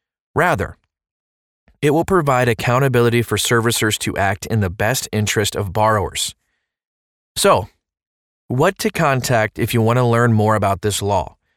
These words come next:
So California's Student Loan Borrowers' Bill of Rights does not go into effect until July first of twenty twenty-one.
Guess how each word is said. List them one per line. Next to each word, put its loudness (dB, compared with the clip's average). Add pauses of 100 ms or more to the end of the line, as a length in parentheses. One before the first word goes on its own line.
(320)
So 0
California's 2
Student 2
Loan 4
Borrowers' 2
Bill 2
of 0
Rights 0
does -2
not 0
go 0
into 0
effect -2
until -2
July 0
first 0
of -6
twenty -2
twenty-one. -2